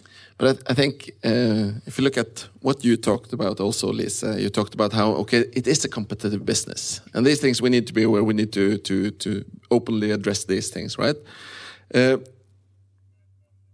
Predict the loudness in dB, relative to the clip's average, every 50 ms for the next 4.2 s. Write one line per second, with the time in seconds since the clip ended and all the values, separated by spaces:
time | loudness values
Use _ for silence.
0 | _ _ _ _ 0 2 2 2 0 -2 0 2 4 4 6 6 6 6 6 6
1 | 4 4 2 2 2 2 4 4 2 0 2 4 4 6 4 4 2 -2 -2 2
2 | 4 4 6 4 4 2 0 -2 -2 -4 -2 0 2 2 2 0 -2 -2 2 4
3 | 4 4 4 4 4 4 2 0 -2 -2 -2 -2 -4 -2 0 0 2 2 2 0
4 | -2 -6 -10 -12